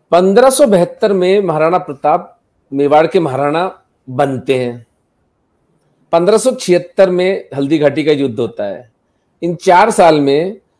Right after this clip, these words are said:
पन्द्रह सौ तिहत्तर में अकेले फिफ्टीन सेवेंटी थ्री एडी में चार peaceful missions अकबर भेजता है प्रताप के पास।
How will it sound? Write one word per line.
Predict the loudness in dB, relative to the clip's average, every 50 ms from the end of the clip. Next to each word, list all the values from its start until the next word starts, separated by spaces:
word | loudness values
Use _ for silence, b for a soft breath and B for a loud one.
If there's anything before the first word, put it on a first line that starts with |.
| _ _ -4
पन्द्रह | -2 -2 0 2 2 0
सौ | 2 2 0
तिहत्तर | -2 0 0 0 2 2 2 0 -2 -8 0 0 2 2
में | 2 0 -2 0 0
अकेले | -2 -2 2 4 4 6 6 4
फिफ्टीन | 4 2 -2 0 0 -2 0
सेवेंटी | 2 2 2 2 2 0 -2 -4
थ्री | -2 -2 -2 -2
एडी | 0 2 2 2 2 0 -2 -2
में | -2 -2 -2 -2 -4 -8 -12 _ _ _ _ _ _ _ _ _ _ _ _ _ _ _ _ _
चार | -4 2 4 4 6 6 6 6 6 6 4 4 2 0 -8 -16 _ _ _ _ _ _
peaceful | -4 -2 -2 0 0 0 -2 -2 -6 -12 -14 -12 -6 -2 -2 0 0 0
missions | 0 2 0 0 2 2 0 2 2 0 -2 -4 -4
अकबर | -4 -6 -4 0 2 2 2
भेजता | 4 2 0 0 -2 -2 0 2 2
है | 4 4 2
प्रताप | 2 0 -4 -2 -2 -2 -2 -2
के | -6 -6
पास। | -4 -4 -8 -8 -10 -16 -20 _